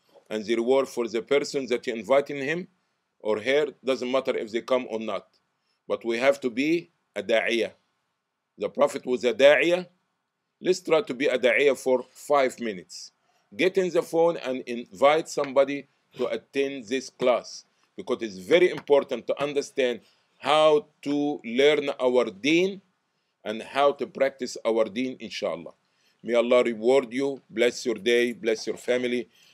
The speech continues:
Jazakumullah khairan for being here. And inshallah, after you pray your sunnah, if you want, now we have some donuts, we have some, uh, croissant, we have some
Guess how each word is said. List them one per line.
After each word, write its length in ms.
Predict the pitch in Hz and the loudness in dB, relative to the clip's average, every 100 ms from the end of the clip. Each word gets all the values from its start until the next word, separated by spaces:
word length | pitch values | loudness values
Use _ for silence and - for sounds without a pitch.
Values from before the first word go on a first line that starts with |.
| _ | _
Jazakumullah 680 | 90 98 123 127 123 120 123 | -8 2 4 4 0 2 2
khairan 420 | - 127 127 120 | 4 4 4 2
for 140 | - 101 | -2 -10
being 240 | 98 120 | -6 -6
here. 420 | 117 139 143 139 - _ - _ | -4 2 4 4 0 _ -20 _
And 140 | 104 113 | -10 -10
inshallah, 680 | 117 - 139 127 123 131 131 127 | -8 2 4 6 6 4 6 4
after 280 | - 123 | 2 2
you 80 | 117 | 2
pray 220 | 110 135 | 0 2
your 180 | 135 127 | 4 2
sunnah, 420 | 110 - 156 151 | 0 0 0 2
if 260 | 147 - - | -2 -2 -6
you 100 | 123 | -2
want, 420 | 131 170 175 185 - _ _ _ _ - | 6 8 8 2 -8 _ _ _ _ -8
now 280 | 113 131 139 | 2 6 6
we 160 | 127 | 6
have 160 | 120 123 | 2 0
some 320 | - 127 117 | -2 -2 2
donuts, 640 | 107 160 160 156 - - - _ _ _ _ - | 4 4 4 0 -2 -18 -20 _ _ _ _ -8
we 80 | 101 | -4
have 440 | 110 123 131 127 | 2 6 6 6
some, 1300 | - - 131 131 131 127 123 123 120 120 117 117 117 | 2 -2 0 2 0 -4 -6 -6 -6 -6 -6 -6 -4
uh, 280 | 113 110 107 - _ _ _ | -2 0 -2 -8 _ _ _
croissant, 760 | 139 139 - 165 160 156 156 - _ _ _ - | -6 -6 0 2 2 2 -2 -10 _ _ _ -10
we 100 | 104 | 0
have 180 | 110 113 | 2 2
some 380 | - 139 131 | 0 0 0